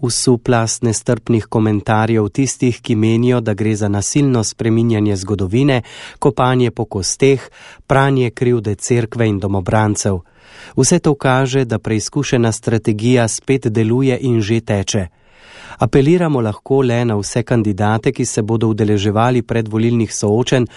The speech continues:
da se ne bodo dali premamiti snovalcem zgoraj opisanega modela. Njihov cilj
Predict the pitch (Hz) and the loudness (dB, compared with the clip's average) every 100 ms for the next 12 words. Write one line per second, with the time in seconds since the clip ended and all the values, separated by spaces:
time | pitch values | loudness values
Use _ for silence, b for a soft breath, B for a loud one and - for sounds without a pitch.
0 | B B B 127 139 - 123 110 117 131 | B B B -2 0 2 2 2 0 0
1 | 113 107 107 110 110 107 104 110 110 101 | 0 0 0 -2 -2 -2 0 0 0 -2
2 | 110 - 107 104 113 117 - 120 110 - | -4 -2 0 2 2 0 0 -2 0 -2
3 | 110 107 113 110 123 120 101 117 110 107 | -2 0 0 0 -2 -2 -2 0 0 2
4 | 113 110 110 110 101 - B B B B | 2 2 0 0 -2 -6 B B B B
5 | B 139 147 139 123 - 147 | B 0 2 2 0 0 0